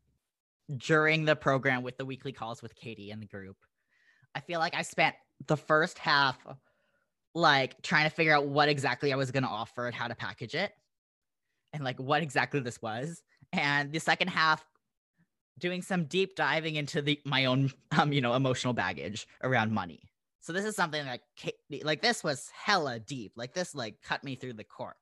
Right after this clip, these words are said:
This is what made it so, so worth it to me in the end. Like, of all, like, any kind of courses I've done, like, this was serious. This was, like,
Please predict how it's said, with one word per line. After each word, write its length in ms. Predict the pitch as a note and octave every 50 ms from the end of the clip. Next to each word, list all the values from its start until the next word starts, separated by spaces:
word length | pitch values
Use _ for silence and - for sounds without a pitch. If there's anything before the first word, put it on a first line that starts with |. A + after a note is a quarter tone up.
| _ _ - - - -
This 220 | D#3 F#3 G3 -
is 140 | A3+ G3 F3+
what 180 | F3+ F3+ -
made 280 | - B2 B2 C3 C#3 C#3
it 180 | C#3+ C3 - -
so, 580 | - - - - - - A3 G3 E3 D3 C3
so 560 | B2 - - - - - - A3+ A3+ G3+ E3+
worth 380 | D3+ C#3 C3+ C3+ B2 A#2 - -
it 140 | A2 - -
to 120 | - B2+
me 240 | A#2 G#2+ G#2 G2+ G2
in 80 | G2+ A2
the 160 | A2 G#2+ G#2
end. 280 | G2 F2 D2 - D#2 B2+ A#2
Like, 320 | A#2+ B2+ B2+ A#2 - - _ _ _ _ _ _ _ -
of 160 | - D3+ D3 - _ -
all, 280 | D3+ E3 F3 F#3+ G#3+ G#3
like, 220 | G3 E3+ D#3 - -
any 220 | D3 D#3 E3+ F3+
kind 240 | - - F#3+ E3+ E3
of 80 | D3+ - _ _ _ _
courses 340 | - - C#3+ C3 C#3 C#3 C3+
I've 160 | C3+ B2 -
done, 180 | B2+ A#2+ B2 C3
like, 160 | C3+ C3+ C3
this 160 | D#3+ F#3+ -
was 160 | G#3+ F3+ -
serious. 300 | - - D3+ C#3+ C3 A#2
This 160 | - C#3+ -
was, 140 | - F3 -
like, 120 | D3 C3